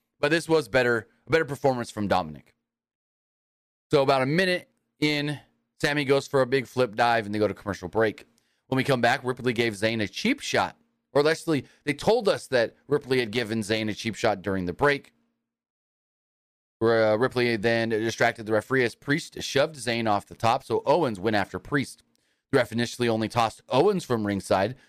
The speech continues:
but then tossed Priest and Ripley moments later after they were bragging about getting him kicked out. Zayn at one point goes for a Michinoku driver and got a near fall off of it.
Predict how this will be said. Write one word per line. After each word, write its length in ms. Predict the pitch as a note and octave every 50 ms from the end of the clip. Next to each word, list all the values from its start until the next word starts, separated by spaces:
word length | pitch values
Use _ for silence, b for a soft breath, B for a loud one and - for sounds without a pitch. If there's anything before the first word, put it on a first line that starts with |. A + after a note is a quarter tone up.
| b b
but 80 | B2 -
then 140 | C3+ C3 B2
tossed 260 | C3+ B2+ B2 - _
Priest 280 | - C#3+ C3 - -
and 180 | A#2+ A2+ G#2+ G#2
Ripley 340 | D3 G#3 G3+ - B2+ A#2+ G#2+
moments 460 | G#2 G#2+ A2+ A#2+ B2 B2+ A2 - -
later 400 | G#2+ C#3 E3+ D#3 A#2 F2+ - _ _ _ _ _ _ _ _ _ _ _ -
after 400 | A2 A2+ - - A#2 A2+ G#2 G2+
they 100 | G#2 A2+
were 180 | A2 G#2 G2+ F#2+
bragging 500 | F2 G2+ A#2+ B2+ C3+ C3+ G2+ G#2 G#2 G2+
about 240 | G2+ G2+ G#2 G2+ F2
getting 220 | G#2+ G2+ G2+ F#2+
him 340 | F2 G2+ G2 F2+ F2 E2+ D#2+ _ _ _ _
kicked 280 | - F#2 E2 - -
out. 240 | A2 G#2+ G2 - - _ _ _ _ _ _ _ _ _ _ _ _ _ _ _ _ _ _ _ _ _ _ _ _ - -
Zayn 100 | D3+ C#3+
at 80 | C#3 C3+
one 140 | C3+ C3 A2+
point 200 | C3 C3+ C#3 C3
goes 140 | C3 B2+
for 120 | - B2 A2+
a 20 |
Michinoku 420 | A#2 B2 B2 - A#2+ A#2 G2+ G2+ F#2+
driver 320 | G2+ A2+ G#2 A#2 A#2 D3+
and 60 | D3+
got 120 | A#2+ G2+ F#2+
a 60 | G2+
near 180 | G#2 A2+ C3
fall 260 | C3+ - A#2 G#2+ G2+ G2+
off 200 | G2 F#2+ - -
of 100 | F2 E2
it. 160 | F2 D#2 -